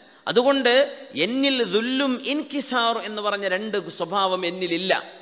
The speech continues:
ഇത് രണ്ടും നിനക്കുണ്ടെങ്കിൽ എൻ്റെ അടുത്തേക്ക് നിനക്ക് വരാൻ കഴിയും. ഒരാളടുത്ത് ഇല്ലാത്തതെല്ലാം ഇങ്ങോട്ട് കൊണ്ടേ കൊടുക്കുക. അല്ലാഹു തആല പറയാ, "എൻ്റെ അടുത്ത് ഇല്ലാത്തതുമായി നീ എൻ്റെ അടുത്തേക്ക് വാ."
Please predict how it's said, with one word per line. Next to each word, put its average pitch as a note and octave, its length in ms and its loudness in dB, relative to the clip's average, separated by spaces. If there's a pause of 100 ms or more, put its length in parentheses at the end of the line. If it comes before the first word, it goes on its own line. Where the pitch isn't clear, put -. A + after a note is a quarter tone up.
(300)
ഇത് F3 100 -2
രണ്ടും G3 400 0
നിനക്കുണ്ടെങ്കിൽ E3+ 920 -2 (120)
എൻ്റെ C#3+ 180 -4
അടുത്തേക്ക് C3+ 480 -6
നിനക്ക് B2 240 -10
വരാൻ A2 300 -6
കഴിയും. F#2 280 -10 (540)
ഒരാളടുത്ത് D3 300 -2
ഇല്ലാത്തതെല്ലാം E3+ 500 -2
ഇങ്ങോട്ട് D3+ 280 -4
കൊണ്ടേ - 0 -
കൊടുക്കുക. A2+ 360 -8 (1600)
അല്ലാഹു C3+ 380 -4
തആല B2 160 -6
പറയാ, G#2+ 320 -8
"എൻ്റെ F#3 260 -4
അടുത്ത് F3+ 280 -4
ഇല്ലാത്തതുമായി F#3+ 760 -2
നീ E3 100 -2
എൻ്റെ D#3 160 -4
അടുത്തേക്ക് C3 360 -6
വാ." A#2 160 -6